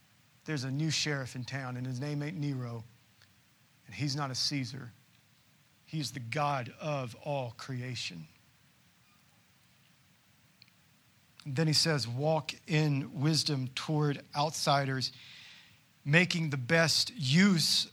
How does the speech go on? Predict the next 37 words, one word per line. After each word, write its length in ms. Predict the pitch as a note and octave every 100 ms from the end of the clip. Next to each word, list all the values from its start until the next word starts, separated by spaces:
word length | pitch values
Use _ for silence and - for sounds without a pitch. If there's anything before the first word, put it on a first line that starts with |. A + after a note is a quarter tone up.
| -
of 480 | F3+ F3 D#3+ C#3 -
their 200 | - D3
time." 480 | D3 - G#3 E3+ D3
Verse 260 | C3 D#3 C#3+
six 500 | - - G#3 E3+ -
says, 600 | - D#3+ C#3+ D3 D3+ - - - _ _ _ _
"Let 240 | D#3+ E3+ -
your 60 |
speech 640 | D#3 - - - F3 D3+ -
always 440 | D3+ D3 C#3+ B2+
be 280 | - D3 C#3
gracious, 560 | B2 C#3+ C#3 - D#3+ -
seasoned 500 | - D3+ C#3 C#3+ B2
with 140 | B2+
salt, 520 | - - D#3+ C#3+ D3
so 300 | - - D#3+
that 180 | D#3 D3+
you 120 | D3
may 160 | D3 D3
know 500 | C#3 D3+ D#3+ C#3+ D3 - - - - _ _ - -
how 180 | - D#3
you 240 | D3+ C#3+ D3
ought 160 | C#3+
to 180 | - -
answer 400 | D3+ D3+ - C3+
each 440 | G3+ C3+ - - - _
person." 560 | - C#3+ B2+ D3 C#3 B2+ - _ _ _ _ _ _ - - - - - -
I 60 |
love 220 | D3+ F#3
this 200 | E3 D#3+
little 140 | F#3 D#3+
part 320 | - F3+ F3+
right 160 | D#3+ C#3+
here. 160 | D3
"Be 240 | A#2+ F3 D#3
wise 580 | C3+ D#3 E3 E3 C#3+ -
about 520 | C3 D#3 D3 E3 -